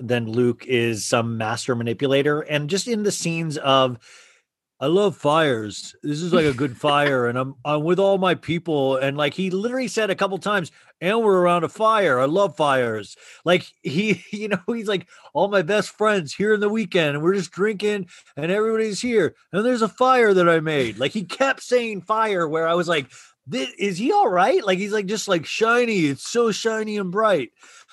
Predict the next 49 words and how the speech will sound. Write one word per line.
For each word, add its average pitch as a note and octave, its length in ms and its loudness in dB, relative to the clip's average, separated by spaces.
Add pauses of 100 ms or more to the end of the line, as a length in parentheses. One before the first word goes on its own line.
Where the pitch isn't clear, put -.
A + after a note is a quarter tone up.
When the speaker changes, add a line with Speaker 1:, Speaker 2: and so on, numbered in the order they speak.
(160)
Speaker 1:
Um, E3+ 480 2 (500)
wh-, - 600 -6
what A3+ 180 0
is A3+ 100 -6
your G#3+ 120 0
thoughts - 480 0
on D3+ 80 -2
how C#3+ 260 2
it C#3+ 80 4
all C3+ 200 2
ended C3+ 440 -2
and B2+ 180 -6
that B2+ 140 0
whole B2 380 -2
situation A#2+ 640 -6
with A2+ 120 -14
Hannah? A2+ 380 -14 (400)
Speaker 2:
So A3+ 140 2
I G#3 140 2
am D#4 180 -2
very G#3 280 2
firmly D3 640 -4
on C#3 180 -6
the C#3 60 -8
side C3+ 280 -6
of D3 180 -10
Luke C#3+ 400 -14 (220)
with D3+ 240 -6
this. - 320 -4
Speaker 1:
Okay. B2+ 160 -6
Speaker 2:
And E3 100 0
I, F#3+ 300 2
I F3+ 60 0
don't F#3+ 140 -2
know A3 120 0
how G#3 160 -2
much G3 160 -4
it F#3+ 80 -2
has F3 120 -2
to E3+ 40 -4
do F#3+ 80 0
Speaker 1:
Because F#3 160 2
Speaker 2:
with F3+ 80 -4
Speaker 1:
of F#3 60 0
Speaker 2:
the F3 40 4
Speaker 1:
his D#3+ 60 2
Speaker 2:
fact D#3 80 0
Speaker 1:
looks. - 440 -4 (440)
Speaker 2:
No, A3+ 500 2